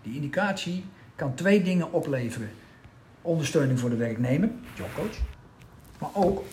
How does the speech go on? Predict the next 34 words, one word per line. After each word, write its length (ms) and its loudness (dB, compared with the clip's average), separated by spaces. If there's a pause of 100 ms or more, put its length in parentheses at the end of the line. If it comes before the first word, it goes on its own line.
(160)
een 140 -2
bepaalde 360 -4
vorm 260 -4
van 100 -4
ondersteuning 640 -4
voor 140 -8
die 100 -4
werkgever. 580 -2
En 60 -8
dat 140 -2
is 300 -8
subsidie. 600 -2 (440)
Ofwel, 440 0
ze 100 -8
krijgen 380 -6
geld 420 -2 (640)
van 220 -4
de 60 -2
gemeente 600 2
omdat 340 -4
ze 140 -6
iemand 280 0
in 100 2
dienst 280 2
hebben 380 6 (140)
die 260 -4
ondersteuning 560 0
nodig 280 -4
heeft. 260 -14 (680)
Hoeveel 640 6
subsidie 560 -2
dat 160 -4
nou 220 -4
is, 380 -12